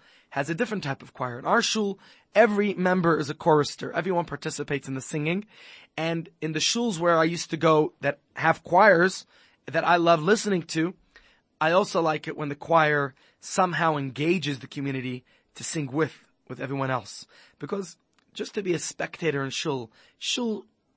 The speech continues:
they say there's no business like show business. And as a rabbi, I could say no business like shul business. But shul shouldn't, shouldn't just be a show. We're not coming to just watch the chazan and choir sing.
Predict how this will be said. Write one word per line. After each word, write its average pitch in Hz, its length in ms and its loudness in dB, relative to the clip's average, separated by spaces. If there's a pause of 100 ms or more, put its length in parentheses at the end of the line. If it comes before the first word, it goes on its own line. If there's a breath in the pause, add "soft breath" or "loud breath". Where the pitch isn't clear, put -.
they 160 140 0
say 190 200 0
there's 165 160 0
no 185 140 6
business 170 440 2
like 156 300 2
show 233 320 6
business. 160 640 2 (340 loud breath)
And 135 80 -4
as 147 160 -2
a 151 60 2
rabbi, 165 320 6
I 156 40 2
could 160 140 -8
say 180 140 2
no 170 160 4
business 165 320 0
like 156 160 0
shul 285 220 4
business. 151 460 0 (360 loud breath)
But 175 160 0
shul 254 320 2
shouldn't, 196 340 0
shouldn't 190 300 0
just 156 180 -6
be 156 140 2
a - 20 2
show. 147 320 2
We're 127 100 -2
not 165 240 -4
coming 170 280 -2
to - 80 -14
just 156 240 -4
watch 156 600 2 (460 soft breath)
the 143 380 0 (880)
chazan 175 440 4
and 147 100 -2
choir 180 440 6
sing. 147 480 -4